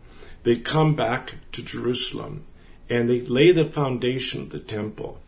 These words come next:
What happened? Well, Ezra three ten says, "When the builders completed the foundation of the Lord's temple, the priests put on their robes and took their places to blow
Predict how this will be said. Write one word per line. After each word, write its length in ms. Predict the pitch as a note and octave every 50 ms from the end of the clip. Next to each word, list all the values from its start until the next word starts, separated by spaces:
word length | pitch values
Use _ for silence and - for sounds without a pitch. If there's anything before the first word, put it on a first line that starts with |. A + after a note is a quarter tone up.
| - - _
What 300 | - A2+ A#2 C3+ F3+ F#3
happened? 760 | - - - C#3 C#3 C#3 - - - E2 - - - - A2 - - - - - - - - - - - - - _ -
Well, 260 | G#2+ G#2+ A#2 - -
Ezra 400 | G#2+ A#2 C3+ C3 - C#3+ C#3+ A#2+
three 300 | - - - B2+ B2 A#2+
ten 400 | B2 - - D3+ - - D#3+ D3+
says, 460 | - - - - - - - - - - - - - - - - - - - - - - _ _ - - - - - - - -
"When 160 | G#2 G#2+ A2
the 80 | G#2+ A2
builders 480 | G#2+ - C3 D3 E3 E3 F3+ E3 D3+ -
completed 640 | - C#3 C3 B2+ - - - D#3+ D3 C#3+ D3+ C#3
the 100 | - G#2+
foundation 760 | G#2+ - - A2+ G#2+ G#2 G2+ A2+ A#2+ C3+ C3+ - - D3+ C#3+
of 80 | A#2+ -
the 80 | -
Lord's 340 | A#2+ A2+ A#2 B2 B2+ - -
temple, 520 | - A#2+ G#2 G2+ G2 - - - - - - - - - - - - - -
the 100 | - A#2
priests 500 | - - - - D3+ D#3 D#3+ E3+ E3 -
put 220 | - - B2 A2
on 440 | - A2 B2 B2+ B2+ C3 B2+ B2+ - -
their 120 | - A2
robes 560 | G#2 - A2+ B2 C3 C3 C#3 C#3+ C#3 - - A2
and 180 | G#2+ G#2+ G#2
took 260 | - B2+ C3 - -
their 140 | - B2 A2+
places 840 | A2 - - - A2 F#2+ G2 G2+ - - - - - - - - - - - - - - - - - -
to 100 | - A#2+
blow 600 | - - A#2+ B2 C3 C#3 C#3+ D3 D3 C#3+ - -